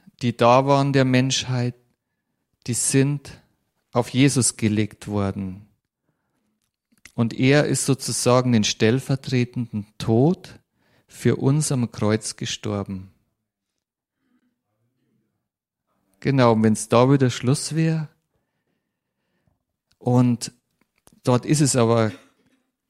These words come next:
Gott sei Dank nicht Schluss, sondern wir waren, sind mit ihm eins gemacht durch die Taufe in den Tod.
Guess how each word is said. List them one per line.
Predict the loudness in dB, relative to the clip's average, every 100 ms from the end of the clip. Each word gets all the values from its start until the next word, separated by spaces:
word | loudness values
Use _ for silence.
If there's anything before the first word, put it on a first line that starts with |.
| _
Gott | 0 0 0
sei | 0
Dank | 2 2 2 -2
nicht | -4
Schluss, | -4 -4 -2 -2 -4 -10 -14 -20 _ _ _ _ _ _ _ _ _ _
sondern | -6 0 2 4 2 2 0 -4 -12 -20 -20 _ _ _ _ _ _ _ -20 -20 _ -4
wir | -2 2
waren, | 2 4 4 0 -4 -12 -20 _
sind | -2 0 2 0
mit | 2
ihm | 2 0
eins | -2 0 0 0 -2
gemacht | 0 2 2 0 -4 -20 -20 -20 _ _ _ _ _ _ _ _ _ _ _ 2
durch | 6 6 2
die | -4 -8 -6
Taufe | 2 4 4 2 -2
in | -2 0 2 2
den | 2 0
Tod. | 0 2 2 0 -8